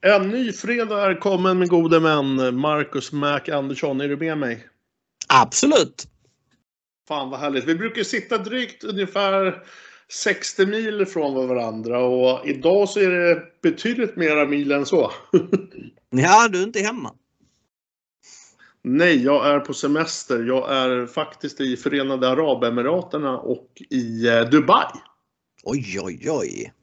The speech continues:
Speaker 2: Det är varmt och skönt.
Speaker 1: Varmt och skönt, ja, det är väl tjugosju grader idag. Jag är rätt så röd, eh, solbränd och, eh, men jag ska inte klaga och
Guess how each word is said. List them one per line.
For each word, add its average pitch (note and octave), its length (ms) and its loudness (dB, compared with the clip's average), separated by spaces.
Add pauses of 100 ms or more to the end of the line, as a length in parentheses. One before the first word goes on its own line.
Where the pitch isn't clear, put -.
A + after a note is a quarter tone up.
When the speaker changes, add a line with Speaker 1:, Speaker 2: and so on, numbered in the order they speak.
(160)
Speaker 2:
Det - 60 -14
är B2 40 -8
varmt C#3 320 0
och C3+ 80 -4
skönt. - 340 -4 (1900)
Speaker 1:
Varmt E3 420 4
och E3+ 80 0
skönt, F3+ 280 2
ja, G3 360 4
det F3 60 0 (100)
är G3+ 60 -2
väl G3 160 -4
tjugosju E3+ 540 -4
grader E3 500 -2
idag. C3+ 280 4
Jag C3+ 320 2
är C3 60 -2
rätt D3+ 320 -2
så C3+ 380 2
röd, B2 460 2 (100)
eh, A#2 60 0
solbränd A#2 640 0
och, A2+ 460 -4
eh, A2+ 220 2
men A#2 120 -2
jag C#3+ 100 2
ska - 100 0
inte F#3+ 140 -2
klaga C#3 440 -2
och C3+ 300 -4